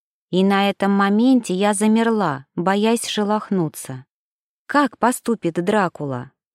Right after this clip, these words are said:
Уже успев изучить его заморочки по поводу рукопожатий, я терпеливо ждала приговора.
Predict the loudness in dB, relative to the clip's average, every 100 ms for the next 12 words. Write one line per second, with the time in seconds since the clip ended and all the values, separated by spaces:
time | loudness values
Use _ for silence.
0 | _ _ _ -2 0 4 4 2 0 0
1 | 0 0 0 0 0 0 0 2 2 2
2 | 2 2 0 -2 -6 -4 -2 0 0 -2
3 | -2 -4 -4 -2 0 0 0 -2 -6 -8
4 | _ _ -2 0 2 0 -2 -2 0 0
5 | 0 -2 -2 -2 -2 -6 -4 -2 -2 -6
6 | -8 -10